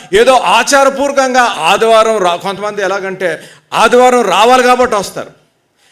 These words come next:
ఇంకా కొంతమంది మూడు సార్లు కనిపిస్తారు సంవత్సరాలు. చెప్పండి, మూడు సార్లు కనిపిస్తారు. అమ్మా, దేనికి వస్తారు చెప్పండి? క్రిస్మస్కి వస్తారు. ఇంకోసారి ఎప్పుడు వస్తారు చెప్పండి అమ్మా? గుడ్ ఫ్రైడే. లేదు, లేదమ్మా, ఇంకోటి యాడ్ చేయ, థర్టీ ఫస్ట్ నైట్.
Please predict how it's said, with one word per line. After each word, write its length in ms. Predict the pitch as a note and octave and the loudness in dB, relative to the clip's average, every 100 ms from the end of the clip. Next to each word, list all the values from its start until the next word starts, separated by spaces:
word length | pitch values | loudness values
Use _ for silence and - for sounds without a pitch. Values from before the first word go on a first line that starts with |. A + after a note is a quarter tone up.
| _ | _
ఇంకా 300 | D#3+ G3 C4 | -6 0 0
కొంతమంది 480 | B3 C4 B3 A#3+ B3 | 0 -2 -2 -2 -2
మూడు 200 | A3 A#3 | 0 -2
సార్లు 260 | - A3 G#3+ | 0 -2 -2
కనిపిస్తారు 500 | A3 G#3+ G#3+ G3 D#3+ | -6 -6 -8 -6 -8
సంవత్సరాలు. 680 | D#3+ D#3+ D#3+ C#3+ - _ _ _ _ _ _ D#3 | -10 -12 -16 -18 -20 _ _ _ _ _ _ -12
చెప్పండి, 240 | F#3+ A3+ | -10 -10
మూడు 220 | F3+ A3 | -6 -6
సార్లు 260 | A3 G#3+ A3 | -4 -4 -4
కనిపిస్తారు. 520 | G#3+ F#3 F#3+ - A#2+ | -6 -6 -10 -10 -14
అమ్మా, 260 | C#3+ E3 D#3 - _ _ _ _ | -10 -8 -8 -12 _ _ _ _
దేనికి 340 | - F#3 A3+ B3 | -4 -2 0 0
వస్తారు 300 | B3 A#3+ A3 | -2 -2 -2
చెప్పండి? 440 | A3 A3 B3 A#3+ A3+ A3+ _ _ _ _ _ _ - | -4 -4 -8 -8 -12 -18 _ _ _ _ _ _ -10
క్రిస్మస్కి 500 | F3 F3+ G#3 F3 F3+ | -10 -6 -8 -6 -8
వస్తారు. 300 | D#3+ D#3 D#3+ | -8 -6 -6
ఇంకోసారి 400 | F#3 A3 A3+ A#3 | -4 -4 -4 -4
ఎప్పుడు 200 | A3+ A3 | -6 -8
వస్తారు 220 | A3+ G3 | -8 -8
చెప్పండి 340 | F#3+ A3 A3 A#3+ _ _ _ - _ - - _ _ _ _ | -10 -12 -18 -20 _ _ _ -20 _ -20 -20 _ _ _ _
అమ్మా? 280 | E3+ A#3+ D#4 D4+ _ _ _ _ - - _ _ _ C3 | -6 -4 -6 -8 _ _ _ _ -20 -20 _ _ _ -10
గుడ్ 160 | D#3+ | -10
ఫ్రైడే. 260 | D#3 D#3 C3 | -10 -10 -6
లేదు, 140 | F3 | -6
లేదమ్మా, 380 | A3 A#3 G#3 C#3+ | -4 -6 -6 -8
ఇంకోటి 300 | D3 F#3 F#3+ | -10 -8 -6
యాడ్ 180 | F3 D#3+ | -6 -8
చేయ, 80 | B2 | -10
థర్టీ 240 | D3 D3 G#3+ | -12 -10 -10
ఫస్ట్ 300 | G#3+ G#3+ E3+ | -8 -8 -6
నైట్. 300 | F3 G3+ | -8 -8